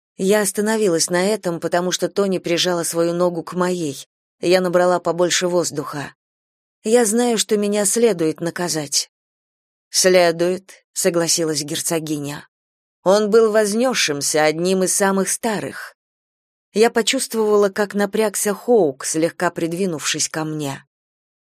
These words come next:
«Ты рубила его как мясник», продолжала она. Мне следовало ощутить ужас или отвращение, но не затопившую меня волну удовлетворения. «Однако я уверена, что у тебя были на то причины».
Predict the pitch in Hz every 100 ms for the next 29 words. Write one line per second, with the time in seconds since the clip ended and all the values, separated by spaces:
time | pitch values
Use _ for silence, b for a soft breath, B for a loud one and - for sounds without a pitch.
0 | _ _ _ 202 220 226 233 208 208 208
1 | 202 190 202 190 202 190 190 202 - 151
2 | 123 - - - _ _ 180 160 156 143
3 | 156 143 143 143 143 139 131 - _ _
4 | _ - 226 233 240 240 202 214 214 202
5 | 214 240 190 233 247 185 175 - 180 190
6 | 185 196 196 - 262 233 165 156 156 175
7 | 175 165 190 190 196 202 - 180 175 175
8 | 185 175 170 175 185 165 - _ _ 185
9 | 175 170 175 170 185 185 160 143 139 135
10 | 139 _ _ _ _ _ _ _ _ -
11 | 175 196 233 262 254 254 247 233 269 294
12 | 294 - 226 202 196 185 185 185 214 196
13 | 165 156 156 147 151 143 - 139 127 -